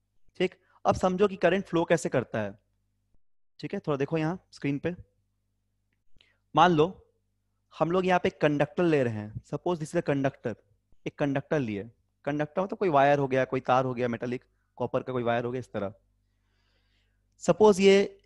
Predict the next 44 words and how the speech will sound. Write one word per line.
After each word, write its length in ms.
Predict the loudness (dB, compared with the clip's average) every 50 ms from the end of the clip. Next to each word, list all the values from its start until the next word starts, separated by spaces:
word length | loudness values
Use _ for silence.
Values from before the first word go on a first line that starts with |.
| _ _ _ _
इसका 200 | -8 -2 0 2
हम 60 | 2
लोग 80 | 2 4
नाम 240 | 4 4 4 2 2
दे 120 | -2 -4
दिए, 220 | -2 0 0 -2 0 -2 -6
सपोज, 380 | -6 -6 -6 -4 -2 -4 -4 -4 -8 -14 -18 -20 -16 _ -6
अ, 280 | -2 0 0 0 0 -2 0 -2
एक्स 220 | -2 -2 -2 -2 0
वाई 180 | 0 0 0
दे 120 | 0 0 -2
देते 240 | -2 -2 -2 -4
हैं 240 | -6 -6 -6 -8 -6 -4
या 120 | -2 0 2
एबी, 240 | 0 0 0 -2 -4
जो 160 | -4 -4 -4
भी 100 | -2 -2
दे 80 | -4 -4
सकते 300 | -6 -8 -12 _ -10 -10
हैं, 120 | -10 -10 -12 _ -10
ठीक 120 | -6 -6
है। 100 | -6 -6 -8 -14 _ _ _ _ _ _ _ _ _ _ _ _
और 220 | 4 6 6 6 4 4
यहाँ 240 | 2 2 4 2 2 2
पे 60 | 2
क्या 160 | 2 4 4
होता 160 | 4 4 2 -2
है, 80 | 0 0
कंडक्टर 480 | 0 0 2 0 0 -2 0 -4 -4 -2
के 80 | 0
अंदर, 400 | 0 0 2 2 2 2 0 0 -4 _
कंडक्टर 440 | -4 -2 0 0 -2 -2 _ -4 -2
का 120 | -2 -2
मतलब 300 | -2 -2 0 -2 -2 0
क्या 120 | 2 2 2
होता 200 | 2 2 0 -4
है, 120 | -4 -6 -8 _ _ _ _ _ _ _ _ _ _ _ _ _ 0
the 60 | 0
material 360 | 0 0 2 4 2 4 4
which 140 | 2 0 0
can 200 | 0 -2 -2 0
contains 420 | -2 -4 -2 -2 -2 -2 -2 -4 -4
free 180 | -4 0 2
electrons, 520 | 2 2 2 2 0 0 0 0 -4 -10